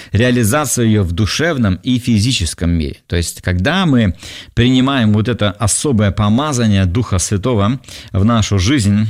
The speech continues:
и я уже с вами, э, как-то говорил, кто такие уверовавшие, да? Э, послушайте предыдущие передачи в архивной записи, не буду сейчас повторяться. Э, они, эти уверовавшие, м, они имеют эту власть,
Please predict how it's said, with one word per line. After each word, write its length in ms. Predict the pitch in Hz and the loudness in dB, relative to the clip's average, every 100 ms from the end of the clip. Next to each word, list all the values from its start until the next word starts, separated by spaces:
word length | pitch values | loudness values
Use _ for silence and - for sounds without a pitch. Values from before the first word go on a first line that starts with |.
| - | -4
и 360 | - 101 98 95 | -2 0 2 2
я 140 | 107 110 | 2 0
уже 160 | 98 | 0
с 80 | 92 | -2
вами, 380 | 104 95 90 87 | 0 0 0 -2
э, 140 | 101 95 | -4 -2
как-то 300 | 98 - 92 | -2 -2 0
говорил, 360 | 101 117 113 | 2 2 0
кто 160 | - 104 | -2 -4
такие 300 | 92 95 95 | 0 0 0
уверовавшие, 720 | 117 107 165 156 131 - 110 | 0 2 2 0 -4 -2 0
да? 220 | 110 156 - - - - - | 0 -4 -8 -20 -20 -20 -6
Э, 140 | 90 85 | -4 -2
послушайте 460 | 95 110 95 92 | -2 -2 -2 -2
предыдущие 560 | 78 104 98 104 - 78 | -2 0 2 2 0 -4
передачи 400 | 92 92 87 - | -2 -2 -2 -2
в 80 | 92 | -4
архивной 400 | 87 98 87 87 | -2 -2 0 0
записи, 420 | 120 - 131 - | 0 -2 -4 -2
не 120 | 92 | 0
буду 180 | 90 92 | 0 -2
сейчас 180 | - 85 | -2 -6
повторяться. 680 | - - 101 139 143 165 - - - - | -6 -2 0 0 -2 -4 -6 -14 -20 -10
Э, 460 | - 95 95 95 92 - | -2 2 2 0 -2 0
они, 460 | 104 139 180 - - - - | 0 2 0 -4 -10 -18 -4
эти 220 | 113 98 | -2 0
уверовавшие, 600 | 101 101 147 143 110 110 101 | 0 2 0 0 -2 0 0
м, 720 | 92 85 104 101 92 87 82 - | 0 -4 -2 0 2 0 -2 -2
они 320 | 107 117 113 | 0 0 0
имеют 440 | 123 113 135 110 98 | 0 0 2 0 0
эту 180 | 92 | -2
власть, 460 | 92 98 73 - | 0 0 -2 -8